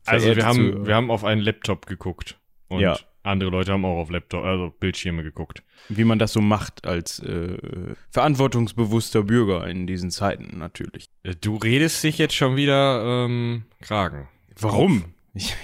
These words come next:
Speaker 2: <laughs> ich hab doch nur gesagt, dass wir das gemacht haben.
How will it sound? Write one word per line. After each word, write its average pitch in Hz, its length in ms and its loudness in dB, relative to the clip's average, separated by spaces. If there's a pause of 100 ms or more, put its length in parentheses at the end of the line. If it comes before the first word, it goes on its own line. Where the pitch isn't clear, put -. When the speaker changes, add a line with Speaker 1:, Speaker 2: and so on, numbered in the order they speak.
(120)
Speaker 2:
<laughs> - 220 -12
ich - 180 -4
hab 107 140 -4
doch 120 140 2
nur 110 180 0
gesagt, 131 340 -2
dass 120 160 -2
wir 117 80 -6
das 117 200 0
gemacht 139 360 -4
haben. 104 200 0